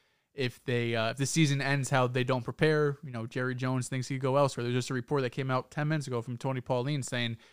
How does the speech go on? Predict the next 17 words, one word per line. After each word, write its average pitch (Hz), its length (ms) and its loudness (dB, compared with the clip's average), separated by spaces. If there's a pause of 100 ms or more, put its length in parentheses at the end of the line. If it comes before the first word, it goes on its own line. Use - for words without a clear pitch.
(200)
if 127 240 -6
the 120 80 -2
Cowboys 127 600 4
have 127 180 2
an 123 80 -2
unfortunate 127 480 -2
end 127 120 -2
to 135 60 0
their 127 120 2
season, 147 380 2
they 120 120 0
could 127 160 -4
go 127 140 0
and 123 100 -2
pursue 135 300 -4
Bill 139 180 2
Belichick. 135 520 2